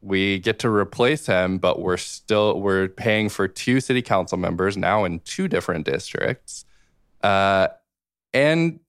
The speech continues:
we have this situation where city council seems to be getting closer to trying to, like, forgive him or just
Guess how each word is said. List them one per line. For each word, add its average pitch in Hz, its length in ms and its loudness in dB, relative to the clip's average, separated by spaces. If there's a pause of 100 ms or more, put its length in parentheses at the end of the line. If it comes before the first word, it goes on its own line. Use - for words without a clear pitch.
(340)
we 156 200 0
have 196 240 2
this 202 140 0
situation 180 560 0
where 180 120 0
city 196 240 -6
council 147 640 -2
seems - 540 0
to 202 80 -2
be 175 120 -2
getting 107 340 0
closer 90 600 -2
to 107 680 -2
trying 104 460 0
to, 120 100 -2
like, 101 260 0
forgive 110 720 0
him 120 480 2
or 98 180 2
just - 320 -4